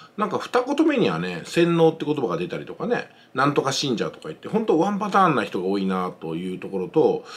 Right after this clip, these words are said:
あと語彙力がすごく少ないんですよね。なんかもっとね、あ、それはなんか結構辛辣だなっていう風に、なんか惚れ惚れするようなね、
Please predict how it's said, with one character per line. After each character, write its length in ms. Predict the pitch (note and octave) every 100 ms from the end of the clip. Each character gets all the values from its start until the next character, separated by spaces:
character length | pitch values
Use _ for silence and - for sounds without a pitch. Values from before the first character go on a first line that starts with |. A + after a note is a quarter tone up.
| - -
あ 80 |
と 100 | D3 A2+
語 180 | B2+
彙 80 | B3+
力 260 | D4+ - A2+
が 80 | G#2+
す 140 | B2
ご 100 | D3
く 100 | D3
少 180 | - D3
な 100 | E3+
い 60 | B2
ん 40 |
で 60 | E2+
す 100 | E2
よ 60 |
ね。 400 | F#2 A2 G2 G2 _ _ - _ -
な 80 | F#3
ん 20 |
か 80 | C#3
も 140 | G3+
っ 40 | G#3+
と 100 | B2
ね、 340 | B2 G2 - - - _ -
あ、 240 | C#3+ C#3
そ 200 | - -
れ 100 | E3+
は 160 | A3+ A#3+
な 80 | B3+
ん 100 | A3+
か 140 | E3
結 260 | - F#3 F#3
構 140 | - D3+
辛 220 | - D3
辣 240 | C#3+ C#3
だ 100 | C3+
な 260 | C#3 C#3 B2+
っ 100 | A2+
て 80 | A2+
い 60 |
う 20 | G#2
風 160 | G2
に、 320 | G#2+ A2+ F2+
な 120 | A2+ C#3+
ん 20 |
か 80 | G2+
惚 140 | D3
れ 80 | A3
惚 120 | C4+
れ 80 | A#3
す 140 | D#3
る 80 | A#2+
よ 60 | G#2
う 20 |
な 120 | F2+
ね、 280 | G#2 G2